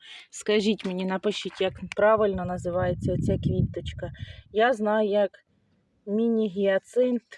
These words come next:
<laughs> чи що. Ну, звичайно, мабуть, є назва йому.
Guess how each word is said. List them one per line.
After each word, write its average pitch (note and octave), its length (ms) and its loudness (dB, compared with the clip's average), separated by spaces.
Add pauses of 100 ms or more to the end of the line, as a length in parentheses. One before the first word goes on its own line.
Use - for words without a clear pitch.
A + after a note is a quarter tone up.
(160)
<laughs> - 340 -6
чи F3+ 140 -10
що. G#3+ 380 -6 (880)
Ну, A3+ 160 -2
звичайно, A3 560 0
мабуть, G3+ 420 -2
є A3 120 4
назва F3 480 -2
йому. F3+ 340 -8